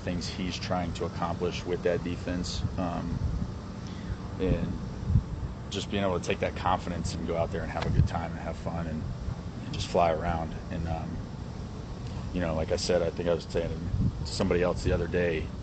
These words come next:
Like, last year, I was, in the beginning of the season, I kinda started off playing to not mess up.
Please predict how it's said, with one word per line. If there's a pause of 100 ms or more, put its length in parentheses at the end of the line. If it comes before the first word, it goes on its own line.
Like,
last
year,
I
was, (140)
in
the
beginning
of
the
season,
I
kinda
started
off
playing
to
not
mess
up.